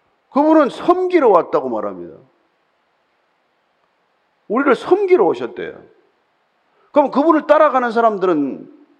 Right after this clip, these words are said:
예수님이 섬기셨듯이 섬기겠다고 따라가는 거라는, 섬김을 받으려고 하는 게 아니란 말이에요. 여러분이 그리스도인 된다는 것은 무슨 섬김을 받겠다고 하는 길이 전혀 아니란 말이에요.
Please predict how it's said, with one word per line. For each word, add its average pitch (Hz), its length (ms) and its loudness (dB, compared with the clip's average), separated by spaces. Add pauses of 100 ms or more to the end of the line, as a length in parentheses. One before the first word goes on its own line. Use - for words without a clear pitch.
(540)
예수님이 269 460 2
섬기셨듯이 220 1300 -4 (220)
섬기겠다고 180 1160 0
따라가는 117 420 -2
거라는, 82 460 -12 (380)
섬김을 311 600 0
받으려고 214 540 0
하는 214 160 -2
게 202 100 -4
아니란 123 400 -4
말이에요. 80 220 -16 (3000)
여러분이 277 280 4
그리스도인 285 460 0
된다는 233 280 0
것은 180 160 -4
무슨 220 320 -8
섬김을 370 420 0
받겠다고 180 580 0
하는 190 180 -2
길이 180 200 -10
전혀 147 300 -4
아니란 127 380 -2
말이에요. 82 220 -18